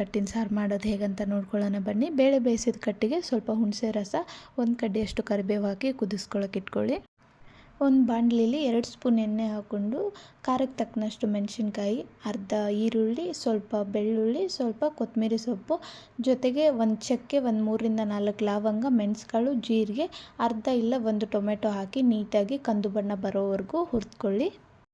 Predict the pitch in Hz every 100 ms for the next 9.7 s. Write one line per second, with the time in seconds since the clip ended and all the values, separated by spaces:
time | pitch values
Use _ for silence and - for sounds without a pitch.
0 | _ - - - 254 269 277 262 220 220
1 | 220 - - 208 208 208 196 196 202 196
2 | 262 349 254 - 214 208 202 196 196 190
3 | - 190 190 220 370 - 214 202 208 202
4 | 202 196 208 208 196 190 196 202 185 196
5 | 190 - 208 220 202 202 190 196 202 196
6 | 185 - 190 220 311 - - - 233 247
7 | - 226 214 208 220 214 196 202 202 196
8 | 196 196 262 311 - 214 - 214 208 -
9 | 208 196 - 196 196 196 190